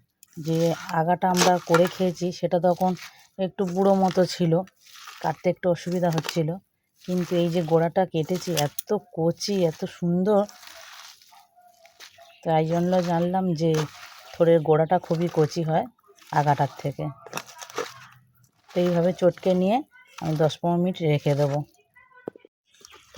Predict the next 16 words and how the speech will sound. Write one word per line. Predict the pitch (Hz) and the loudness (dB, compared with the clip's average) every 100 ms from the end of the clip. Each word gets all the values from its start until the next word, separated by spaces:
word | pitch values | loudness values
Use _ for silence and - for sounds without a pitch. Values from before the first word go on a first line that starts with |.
| 170 | 2
দেখো | 175 175 220 254 - - _ _ - - | 2 2 -2 -4 -12 -18 _ _ -20 -12
কি | - 170 | -10 -2
সুন্দর | 180 180 165 175 | 0 2 0 2
জল | 170 165 | 2 4
বেরিয়েছে, | 175 175 175 175 202 233 - _ - - - - - - - - - - - - - - _ - _ | 2 2 0 0 -2 -2 -12 _ -20 -20 -20 -20 -20 -20 -18 -18 -18 -20 -20 -20 -20 -20 _ -20 _
অনেকটাই | 180 170 - 180 170 | -6 -4 0 0 4
জল | 170 170 | 2 4
বেরিয়েছে। | 175 180 180 185 | 2 2 0 2
আমি | 165 170 | 2 2
আর | 165 | 0
এতে | 170 160 | 0 0
জল | 160 165 165 | 0 2 4
দেব | 160 175 | 4 4
না, | 220 277 _ - - - - | 2 -2 _ -20 -20 -16 -4
আমি | 151 175 175 | 0 2 0
একটু | - 208 | -2 -6